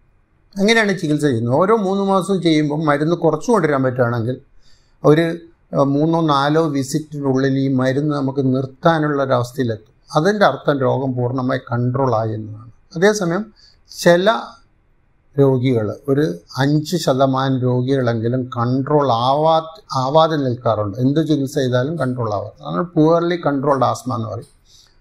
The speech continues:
അല്ലെങ്കിൽ സിവിയർ ആസ്മ എന്ന് പറയും. ഈ സിവിയർ ആസ്മ ഗണപ്പെടുത്തുന്നത് തൊ-, നൂറ്, നൂറ് രോഗികൾ എടുത്തു കഴിഞ്ഞാൽ അഞ്ച് പേരെ അങ്ങനെ ഉണ്ടാവുള്ളൂ. ബാക്കി തൊണ്ണൂറ്റഞ്ച് പേർക്കും നമുക്ക് നല്ല കൺട്രോൾ,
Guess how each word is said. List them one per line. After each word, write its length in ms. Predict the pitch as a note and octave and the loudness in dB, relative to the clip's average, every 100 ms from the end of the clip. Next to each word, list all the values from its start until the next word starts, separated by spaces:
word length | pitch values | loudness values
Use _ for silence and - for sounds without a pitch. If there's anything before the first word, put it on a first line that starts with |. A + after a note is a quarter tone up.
| - | -2
അല്ലെങ്കിൽ 440 | C#3 D3 C#3+ E3 | 0 2 0 -2
സിവിയർ 580 | D#3 - D3 C#3+ D#3+ C#3+ | -4 -2 -2 0 0 2
ആസ്മ 300 | A2+ A2 A#2 | 0 -4 -8
എന്ന് 120 | G#2+ | -10
പറയും. 180 | G#2+ C3+ | -10 -10
ഈ 20 | |
സിവിയർ 460 | D#3+ G3 G#3 C#4 A#3+ | -4 -2 0 2 2
ആസ്മ 300 | F#3+ F3+ F#3+ | 2 0 -2
ഗണപ്പെടുത്തുന്നത് 640 | D#3+ D#3+ E3 D3+ D#3+ E3 E3+ | 0 0 -2 -4 -4 -6 -4
തൊ-, 140 | E3+ D#3+ - - - | -4 -4 -12 -18 2
നൂറ്, 260 | F3 G3 F#3 G#3 | 4 4 0 -2
നൂറ് 340 | F3+ F#3+ G3 E3+ | 0 2 2 2
രോഗികൾ 400 | E3+ F3 E3+ D#3 | 0 0 0 0
എടുത്തു 220 | C#3+ D3 | 0 0
കഴിഞ്ഞാൽ 220 | D3 D3 | 0 0
അഞ്ച് 300 | D#3 E3+ D#3+ | 0 0 0
പേരെ 300 | D3 D3+ D3 | 2 2 2
അങ്ങനെ 280 | C3+ C3+ B2+ | -2 -2 0
ഉണ്ടാവുള്ളൂ. 440 | A#2 A#2 G#2 G#2 | 0 0 0 -4
ബാക്കി 300 | A2+ C#3+ D#3+ | 2 2 2
തൊണ്ണൂറ്റഞ്ച് 680 | D#3 D#3+ E3+ A3+ G#3+ F#3 D3+ | 0 0 2 0 0 0 0
പേർക്കും 420 | D3+ C#3 C#3 C#3+ | 0 -2 0 -2
നമുക്ക് 240 | C3 D#3 C3+ | 0 -2 0
നല്ല 380 | B2+ C#3 D#3 | 0 0 0
കൺട്രോൾ, 680 | D#3+ C3 B2+ C3 C3 C3 - | 0 -2 -4 -2 -2 -2 -6